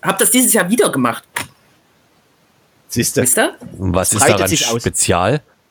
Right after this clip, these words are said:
Speaker 1: Ja, spezial ist, dass da keine Mayonnaise dran ist, sondern Olivenöl. Und das schmeckt einfach besser. Ne?
Speaker 2: Mhm. Und
Speaker 3: Oh,
Speaker 2: wie ist es
Speaker 3: das ist
Speaker 2: mit,
Speaker 3: aber
Speaker 2: wie,
Speaker 3: fast westdeutsch, ne?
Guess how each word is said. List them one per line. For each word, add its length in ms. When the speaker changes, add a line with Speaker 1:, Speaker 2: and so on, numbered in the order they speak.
Speaker 1:
Ja, 60
spezial 460
ist, 200
dass 140
da 140
keine 340
Mayonnaise 720
dran 340
ist, 220
sondern 360
Olivenöl. 1000
Und 120
das 160
schmeckt 320
einfach 380
besser. 420
Ne? 220
Speaker 2:
Mhm. 160
Und 140
Speaker 3:
Oh, 100
Speaker 2:
wie 60
ist 100
es 80
Speaker 3:
das 100
ist 40
Speaker 2:
mit, 80
Speaker 3:
aber 340
Speaker 2:
wie, 200
Speaker 3:
fast 320
westdeutsch, 580
ne? 140